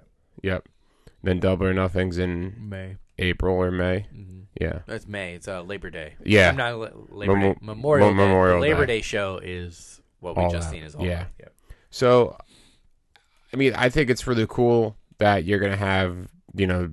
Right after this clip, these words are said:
Speaker 1: Bryan Danielson become champion. I think it's something that, I mean, he is champion worthy. I think him, I can see him going to a feud with someone like Adam Cole. I think that would be a good feud.
Speaker 2: Who's
Speaker 1: Because
Speaker 2: coming back soon.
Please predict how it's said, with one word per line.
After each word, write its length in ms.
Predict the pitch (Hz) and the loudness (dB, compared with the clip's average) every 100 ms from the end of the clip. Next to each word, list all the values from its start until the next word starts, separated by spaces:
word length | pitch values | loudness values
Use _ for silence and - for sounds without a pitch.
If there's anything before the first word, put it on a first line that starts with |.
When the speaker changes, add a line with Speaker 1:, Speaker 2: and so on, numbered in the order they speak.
| - | -2
Speaker 1:
Bryan 280 | 95 92 90 | 0 0 0
Danielson 420 | 92 95 - 87 | 0 -2 -4 -4
become 320 | 87 92 90 | -2 0 -2
champion. 680 | - 90 85 101 117 120 147 - | 0 -2 0 0 0 -4 -4 0
I 100 | 135 | 2
think 180 | 143 | 2
it's 100 | 131 | 2
something 220 | 151 107 120 | 0 0 2
that, 180 | 131 | 2
I 40 | 131 | 4
mean, 240 | 139 123 - - - - - | 4 4 0 -18 -20 -20 -2
he 260 | 165 190 | 0 6
is 500 | 185 185 147 - - - _ _ _ _ _ _ _ _ 110 | 6 6 0 -6 -10 -16 _ _ _ _ _ _ _ _ -4
champion 560 | 139 123 120 123 110 | 2 2 2 0 0
worthy. 500 | 101 113 117 147 147 - _ _ - | 2 2 2 0 0 -6 _ _ 2
I 140 | 120 | 2
think 320 | - 147 139 | 6 4 4
him, 600 | 120 143 143 147 151 139 - _ _ _ - | 2 4 6 6 2 -4 -10 _ _ _ 0
I 160 | 117 | 2
can 140 | 123 120 | 2 0
see 200 | 135 131 | 0 2
him 200 | 131 113 | 2 2
going 260 | 110 113 | 2 2
to 120 | 117 110 | 0 -2
a 40 | |
feud 360 | - 107 110 107 | -2 -2 0 0
with 160 | 101 | -2
someone 300 | - 110 107 | 0 0 2
like 160 | 101 95 | 2 2
Adam 280 | 95 95 95 | 2 0 -2
Cole. 440 | - 98 101 117 - _ _ _ _ _ _ _ _ _ - | 2 2 2 -4 -10 _ _ _ _ _ _ _ _ _ -2
I 100 | 101 | 2
think 140 | 101 | 2
that 120 | 95 98 | 2 2
would 100 | 104 | 2
be 120 | 107 | 0
a 60 | |
good 220 | 101 110 - | 2 0 2
feud. 460 | 113 117 120 123 - _ 113 | 2 4 4 0 -10 _ -4
Speaker 2:
Who's 60 | |
Speaker 1:
Because 200 | 110 117 | 4 6
Speaker 2:
coming 140 | 104 90 | 4 -2
back 460 | 92 90 - - - | -6 -6 -8 -16 -20
soon. 460 | - 87 78 87 | -18 -16 -16 -18